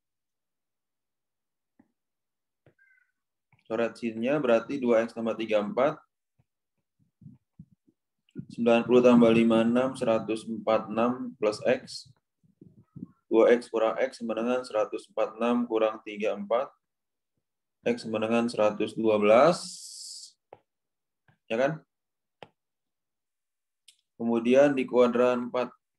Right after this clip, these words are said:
Kuadran, eh, kuadran empat. Sekarang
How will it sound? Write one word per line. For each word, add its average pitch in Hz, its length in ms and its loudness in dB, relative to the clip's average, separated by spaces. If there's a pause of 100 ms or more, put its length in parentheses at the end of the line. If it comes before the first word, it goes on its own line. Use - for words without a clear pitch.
(1400)
Kuadran, 104 760 -8
eh, 139 80 4
kuadran 107 500 0
empat. 104 300 -4
Sekarang 143 400 0